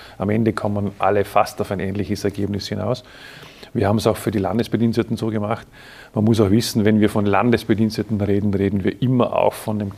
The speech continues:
gesamten Bereich der Spitalsbediensteten. Mehrere tausend Mitarbeiterinnen und Mitarbeitern, die in den Spitälern täglich ihre Arbeit machen,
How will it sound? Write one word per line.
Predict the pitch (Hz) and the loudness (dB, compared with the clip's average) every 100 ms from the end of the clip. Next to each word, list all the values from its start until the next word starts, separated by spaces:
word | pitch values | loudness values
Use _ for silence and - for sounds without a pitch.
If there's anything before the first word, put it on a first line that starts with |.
| - | -10
gesamten | 104 104 113 - - | -6 -2 -4 -4 -8
Bereich | 90 92 - | -8 -8 -8
der | |
Spitalsbediensteten. | 98 - 101 - - - 113 127 131 - - 123 113 - - - | -10 -8 -4 -2 -2 -2 -4 -2 -6 -6 -6 -6 -8 -14 -20 -8
Mehrere | 101 107 113 104 101 | -2 2 2 2 2
tausend | - - 110 104 | 0 0 -2 -2
Mitarbeiterinnen | 110 113 107 107 - 104 104 | -2 -2 -2 -2 -2 -2 -2
und | 101 | -2
Mitarbeitern, | 110 - 110 104 107 - 107 - - - - - | -2 -2 0 0 0 -2 -4 -8 -20 -20 -12 -4
die | 107 | 0
in | |
den | 107 98 | 0 -2
Spitälern | - 104 95 107 107 | -4 -6 -2 0 0
täglich | 98 104 104 101 | 2 0 0 -2
ihre | 107 95 | -2 -2
Arbeit | 101 113 | -2 -4
machen, | 117 113 - 110 | -2 -4 -4 -8